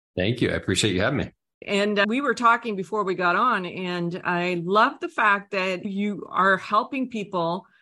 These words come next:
Speaker 2: larger companies, they're doing that at minimum five million dollars with their video content. And one of the things that my audience is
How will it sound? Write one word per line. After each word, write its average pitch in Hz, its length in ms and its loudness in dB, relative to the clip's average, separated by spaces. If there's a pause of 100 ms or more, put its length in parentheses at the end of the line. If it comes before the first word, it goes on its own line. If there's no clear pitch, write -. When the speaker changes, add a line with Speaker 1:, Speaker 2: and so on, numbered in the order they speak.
(320)
Speaker 2:
larger 247 480 4
companies, 214 960 -4
they're 160 160 -4
doing 170 320 -4
that 156 180 -6 (300)
at 160 180 -2
minimum 170 600 0
five 156 260 -2
million 165 420 -4
dollars 160 520 -2 (720)
with 226 320 0
their 208 180 2
video 196 540 -2
content. 160 720 -6
And 196 340 -2
one 277 160 0
of 359 80 -4
the 233 80 -2
things 190 400 -4
that 175 360 0 (380)
my 202 340 2
audience 175 760 0
is 175 880 -6